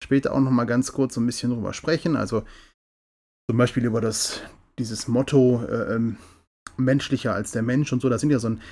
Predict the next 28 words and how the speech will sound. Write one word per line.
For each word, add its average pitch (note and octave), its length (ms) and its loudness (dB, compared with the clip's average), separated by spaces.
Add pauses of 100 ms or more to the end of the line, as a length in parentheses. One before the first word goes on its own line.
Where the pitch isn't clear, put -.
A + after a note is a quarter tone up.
(120)
da A2+ 100 -4
gibt's B2+ 220 -4
ja C3 100 2
so A2+ 60 0
ein A2+ 140 -2
paar C3 280 -2
Themen C3 380 6
oder A2+ 180 0
auch - 140 -4
die - 100 -8
Umweltzerstörung B2 1000 0
und, G#2+ 100 -2
und, A2+ 220 -4
und A2+ 160 -4
der A2 100 -2
Verlust A#2+ 400 -2
der A#2 140 -2
Tierwelt, B2+ 460 0
all C#3+ 80 2
solche C3+ 220 -4
Geschichten. C3+ 420 -4 (340)
Also B2 160 0
der B2 160 6
hat C#3+ 140 2
ja C#3 180 6
unheimlich D#3+ 380 4
viele C#3 260 2
Themen, E3+ 460 4